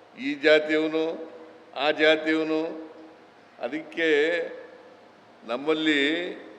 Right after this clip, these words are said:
ಈ ಜಾತಿ ವ್ಯವಸ್ಥೆಯಿಂದ ಗುಲಾಮ್ಗಿರಿ ಮನೆ ಮಾಡ್ಕೊಬಿಟ್ಟದೆ. ಗುಲಾಮ್ಗಿರಿ ಇದೆಯಲ್ಲ,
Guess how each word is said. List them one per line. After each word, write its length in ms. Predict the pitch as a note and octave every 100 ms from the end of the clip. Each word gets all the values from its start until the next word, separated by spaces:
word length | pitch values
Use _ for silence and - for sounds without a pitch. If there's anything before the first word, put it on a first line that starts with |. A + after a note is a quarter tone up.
| C#3+
ಈ 120 | C#3+
ಜಾತಿ 440 | A#2+ B2+ D#3+ E3
ವ್ಯವಸ್ಥೆಯಿಂದ 800 | D#3+ D3 D#3 - - D#3+ D#3 D3 C3+ A#2 A2+ - - - - - - - - - - -
ಗುಲಾಮ್ಗಿರಿ 680 | C3+ E3+ F#3+ - D#3+ D#3+ E3+
ಮನೆ 300 | D3+ C#3+ E3+
ಮಾಡ್ಕೊಬಿಟ್ಟದೆ. 880 | D#3+ D#3+ C#3 D#3+ C#3 D3+ B2+ A2+ - - - - - - - - - - - - - - - - - - - - - - - _ A2+
ಗುಲಾಮ್ಗಿರಿ 600 | C3+ F3 F3+ D#3 D#3 D#3+
ಇದೆಯಲ್ಲ, 360 | D3 C#3+ C3